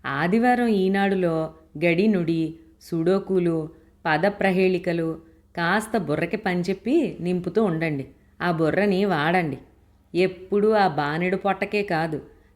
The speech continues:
కాస్త మెదడుకు కూడా మేత పెడుతూ ఉండండి. ఏమంటారు? అని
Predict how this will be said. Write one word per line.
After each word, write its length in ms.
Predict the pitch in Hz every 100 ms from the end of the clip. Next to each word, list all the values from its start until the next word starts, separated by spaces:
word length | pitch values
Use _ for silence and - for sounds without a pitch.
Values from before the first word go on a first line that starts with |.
| -
కాస్త 320 | 180 170 -
మెదడుకు 480 | 170 151 151 175 220
కూడా 460 | 208 180 175 160 160 -
మేత 480 | 165 160 196 220 202
పెడుతూ 320 | 175 170 196
ఉండండి. 460 | 202 165 156 135 - _ _ -
ఏమంటారు? 600 | 156 170 208 214 175 139 - _ _ _ _ -
అని 460 | 156 160 160 151